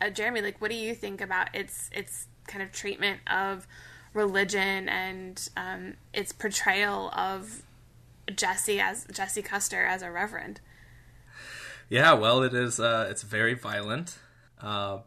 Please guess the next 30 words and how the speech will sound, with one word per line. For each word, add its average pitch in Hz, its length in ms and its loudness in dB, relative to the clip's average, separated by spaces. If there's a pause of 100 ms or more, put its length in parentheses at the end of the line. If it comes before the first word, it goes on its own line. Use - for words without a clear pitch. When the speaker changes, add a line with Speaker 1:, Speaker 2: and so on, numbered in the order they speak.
Speaker 2:
but 117 280 2
it 135 220 -2
doesn't 170 300 0
seem 175 260 -4
like 160 220 -4
it's 147 240 -4
necessarily 143 640 4
just 135 240 0
violence 113 480 2
for 117 120 -4
violence 107 400 4
sake. 117 340 0
It, 95 240 -4
it, 107 120 -2
it 107 120 -2
seems 113 360 -2
really 110 520 2
interested 101 640 -2
in 98 560 -4 (300)
contrasting 104 760 2
the 98 220 2
sacred 107 460 4
and 101 120 0
the 98 60 0
profane 101 680 0 (540)
in 98 240 -2
some, 95 640 -2
uh, 92 500 -4 (440)
fascinating 98 600 0
ways. 98 400 -2